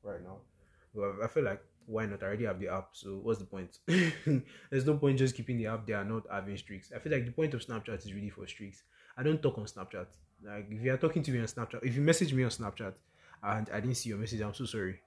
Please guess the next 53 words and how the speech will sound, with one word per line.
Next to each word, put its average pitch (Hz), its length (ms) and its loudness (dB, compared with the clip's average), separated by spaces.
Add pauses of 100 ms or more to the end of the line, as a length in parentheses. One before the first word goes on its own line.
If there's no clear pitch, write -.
(300)
Because 135 240 6
now 151 220 12
I 131 80 4
can't 170 220 10
even, 151 180 6
because 160 260 4
now 185 380 6
when 202 140 12
I 151 80 12
see 127 200 2
chat, 139 200 2
when 165 120 6
I 139 100 8
see, 135 240 2
oh, 117 180 0
somebody 131 300 2
sent 113 200 -4
a 101 80 -8
chat, 104 280 -8 (300)
I 127 80 -4
open 147 280 4
it, 123 120 4
I 107 80 -4
just 131 180 2
see 120 160 2
somebody 117 260 -4
sent, 110 220 -4
like, 95 160 -8
a 101 40 -12
picture, 113 300 -10
a 98 120 -6
distance. 98 420 -10
I 104 40 -4
just 131 120 -4
feel 113 100 -6
like, - 220 -8 (180)
I 98 40 -14
beg, 101 180 -6
I'm 113 180 -2
not 104 80 -2
opening 98 280 -8
chats. 95 360 -10
Do 113 120 -14
you 110 60 -6
understand? 104 280 -10 (320)
So 151 120 0
please, 156 280 6
if 131 60 6
you 139 80 4
want 165 140 6
to 131 40 -2
message 123 400 2
me, 110 320 0